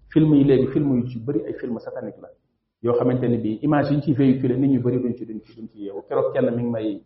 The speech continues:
woo téléphone, naan ma, "Oustaz, seetaan nga benn film?" Ma ne ko, "Ban film?" Mu ne ma, euh, Ban film la ma doon waxati? Strange. Strange la ma doon wax, Doctor Strange. Mu ne ma,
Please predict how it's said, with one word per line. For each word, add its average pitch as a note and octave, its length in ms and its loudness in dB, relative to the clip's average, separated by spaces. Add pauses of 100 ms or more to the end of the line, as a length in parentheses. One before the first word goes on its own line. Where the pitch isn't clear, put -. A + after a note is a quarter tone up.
(840)
woo A#2 220 8
téléphone, - 540 0 (400)
naan D#3 160 0
ma, F3 80 0
"Oustaz, F3+ 300 -2 (420)
seetaan F#3+ 320 0
nga E3+ 100 0
benn F3 220 -2
film?" D3+ 220 0
Ma C#3+ 80 2
ne D#3 80 0
ko, C#3+ 80 -6
"Ban C3+ 220 -2
film?" B2 340 -4 (760)
Mu C#3 180 -2
ne D#3+ 100 2
ma, D3 380 -2 (220)
euh, A#2 240 -8 (420)
Ban F#3 80 -10
film G#2 240 -10
la G2 80 -16
ma G2 80 -18
doon G2 180 -18
waxati? - 300 -20 (1500)
Strange. B2+ 500 0 (680)
Strange C#3 460 0
la A2 100 0
ma G#2 100 -4
doon F#2+ 140 -8
wax, G2 120 -12
Doctor C3+ 320 0 (120)
Strange. G#2 360 -4 (1000)
Mu C#3 100 0
ne E3 80 4
ma, E3+ 180 2